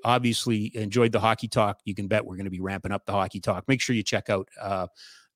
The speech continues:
the, uh, Live from fifty-five with Danny Austin, as well, uh, the Barn Burner podcast. Uh, so much good stuff happening here at the Nation, and, uh, rumor has it, little birdie's told me there's some really cool stuff coming down the pipe, so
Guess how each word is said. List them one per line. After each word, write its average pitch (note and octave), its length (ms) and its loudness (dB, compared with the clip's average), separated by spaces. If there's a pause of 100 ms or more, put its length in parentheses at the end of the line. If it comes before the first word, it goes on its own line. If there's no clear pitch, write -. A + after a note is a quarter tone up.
(120)
the, F#2+ 360 -8
uh, F#2+ 60 -6
Live G2+ 260 0
from G#2 120 -6
fifty-five G2 640 -4
with F2 100 -10
Danny G2 300 -8
Austin, F#2 480 -6 (320)
as G#2+ 280 2
well, G2 540 -2
uh, F#2 160 -4
the F2+ 100 -8
Barn F#2+ 300 2
Burner F2+ 260 0
podcast. - 880 -6
Uh, - 320 -12
so - 460 4
much A#2 400 2
good B2 180 4
stuff A2 320 2
happening G#2 380 0
here G#2 180 2
at G2 120 -4
the G2 80 -6
Nation, G2+ 420 -2
and, G2 380 -2
uh, G2 180 6 (360)
rumor C3 260 12
has A#2+ 280 8
it, A#2 120 -2 (140)
little B2 300 4
birdie's A#2+ 440 8
told G#2+ 220 0
me G#2 100 0
there's G2+ 200 0
some G#2 220 0
really A#2+ 180 6
cool G#2+ 240 0
stuff - 300 0
coming G2+ 240 0
down G2 220 0
the F2+ 80 -4
pipe, F#2+ 340 -4
so F2 380 -6